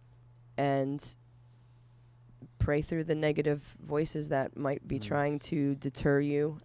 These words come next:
Speaker 1: And, um, because, of course, anytime we turn towards the right path, towards the narrow path, towards, towards the path that God wants us to follow, anytime we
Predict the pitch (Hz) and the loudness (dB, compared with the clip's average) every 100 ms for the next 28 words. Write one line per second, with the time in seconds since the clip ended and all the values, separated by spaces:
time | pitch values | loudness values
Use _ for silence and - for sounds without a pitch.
0 | - 139 135 139 139 - 151 127 120 139 | -4 -2 0 -2 -6 -8 -4 -2 -2 -4
1 | - - - - - 151 151 - - - | -10 -20 -20 -2 0 4 4 2 -8 0
2 | 165 - - 214 147 - 151 156 156 151 | 2 2 2 4 4 2 2 2 4 4
3 | 151 156 - 165 185 147 143 - 147 143 | 6 4 4 6 6 6 2 2 6 6
4 | 139 151 143 143 - 147 143 - 147 143 | 6 4 8 8 8 4 4 2 2 4
5 | 139 139 143 - 151 147 151 147 147 - | 2 2 0 0 -2 -2 -2 0 0 -4
6 | - - - - 147 147 - 151 147 147 | -16 -18 -16 0 4 4 6 4 6 4
7 | 143 143 151 151 151 160 - 143 139 - | 6 4 6 4 2 -2 2 4 4 6
8 | 165 175 196 - 170 160 160 156 156 151 | 6 6 4 6 6 8 6 6 6 6
9 | 151 | 4